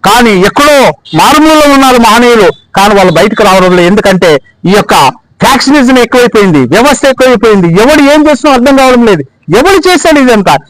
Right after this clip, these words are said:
ఈ రోజు ఉన్నటువంటి వ్యవస్థని ఎక్కడ కూడా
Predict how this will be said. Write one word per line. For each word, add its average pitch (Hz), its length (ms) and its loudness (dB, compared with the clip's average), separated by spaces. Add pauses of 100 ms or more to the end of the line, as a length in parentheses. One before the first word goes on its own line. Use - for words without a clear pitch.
(120)
ఈ 233 120 0
రోజు 294 280 2
ఉన్నటువంటి 285 560 0
వ్యవస్థని 240 640 0
ఎక్కడ 262 260 -2
కూడా 220 280 0